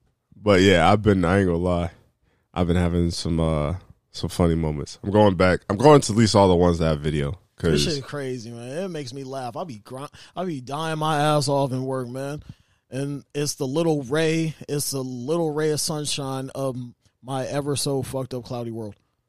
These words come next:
Speaker 2: So
Speaker 1: Mm.
Speaker 2: I appreciate you guys, man. And
Speaker 1: Also, let me say this too.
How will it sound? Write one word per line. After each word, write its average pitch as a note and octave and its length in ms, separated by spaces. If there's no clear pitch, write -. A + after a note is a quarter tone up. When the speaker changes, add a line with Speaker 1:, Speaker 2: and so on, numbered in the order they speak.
Speaker 2:
So G2 120
Speaker 1:
Mm. E2 180
Speaker 2:
I A#2+ 80
appreciate A#2+ 560
you A#2+ 80
guys, A2+ 320
man. A2+ 360
And - 160
Speaker 1:
Also, B2 480
let B2 120
me A#2+ 80
say G#2+ 160
this G#2 180
too. F2+ 240